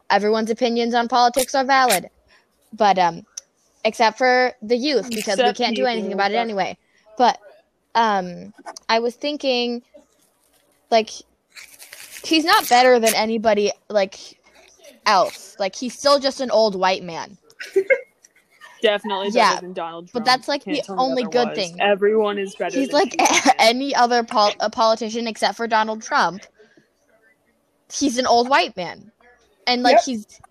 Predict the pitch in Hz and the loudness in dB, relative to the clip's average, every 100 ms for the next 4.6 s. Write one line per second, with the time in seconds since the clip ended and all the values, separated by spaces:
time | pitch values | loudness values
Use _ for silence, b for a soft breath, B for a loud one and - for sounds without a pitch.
0 | _ _ 294 254 302 392 359 285 285 269 | _ _ -6 -4 -2 -2 0 0 2 2
1 | - 240 226 247 226 220 226 202 202 185 | 2 0 0 -2 -6 -6 -6 -10 -8 -4
2 | 208 - - 214 214 220 214 214 196 - | -4 -6 -6 0 0 2 0 0 -10 -6
3 | 180 143 156 143 - - 147 165 208 269 | -6 -6 -16 -18 -16 -16 -16 -4 -2 4
4 | 285 285 269 262 254 208 | 4 4 2 0 -2 -6